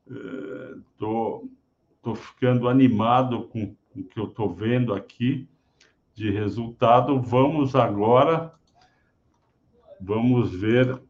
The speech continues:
como é que estão os múltiplos. Vamos, três, locação de caminhões, implementos e máquinas, subiu nove por cento em doze meses, portanto, tá de lado.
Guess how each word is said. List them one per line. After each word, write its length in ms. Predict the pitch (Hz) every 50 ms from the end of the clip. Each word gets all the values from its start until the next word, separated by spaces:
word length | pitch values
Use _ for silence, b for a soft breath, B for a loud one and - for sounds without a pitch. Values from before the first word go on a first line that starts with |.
| _ _ _ _ _ _ _
como 320 | _ - 123 120 113 113 123
é 100 | 120 120
que 240 | - - - -
estão 760 | 113 - - - _ _ _ 117 113 117 131 139 135 135 - -
os 420 | - 113 117 123 123 123 - - -
múltiplos. 1120 | 117 113 131 131 123 110 - - - - - - - - - - - - - - - _ _ _ _ - _ _ _ _ _ _ _ _ _ _ _ _ _ _ _ _ _ _ _ _ _ _ _ - - - _ _ - _ - - - - _ _ - - - - _ _ - - - - - - -
Vamos, 440 | 143 151 151 143 131 120 117 120 -
três, 420 | 143 139 160 180 202 202 175 135
locação 580 | 147 143 131 131 - 127 117 - - - 123 117
de 140 | 110 - -
caminhões, 640 | - 120 113 113 113 110 110 110 110 110 104 -
implementos 680 | 110 104 92 - 110 107 98 104 107 104 90 - - -
e 80 | 120 131
máquinas, 600 | 131 123 127 143 165 175 - - 170 175 170 160
subiu 360 | - - - 151 135 147 151 143
nove 300 | 147 170 180 180 175 -
por 160 | - 143 131
cento 280 | - - 135 123 123
em 60 | 127 117
doze 480 | 107 113 117 113 110 120 135 131 127 B B B B B - -
meses, 220 | 127 139 156 156
portanto, 500 | - - 120 110 - - 123 113 107 - - -
tá 80 | 117
de 220 | 104 104 - 120 104
lado. 480 | 107 110 120 143 - 143 165 180 -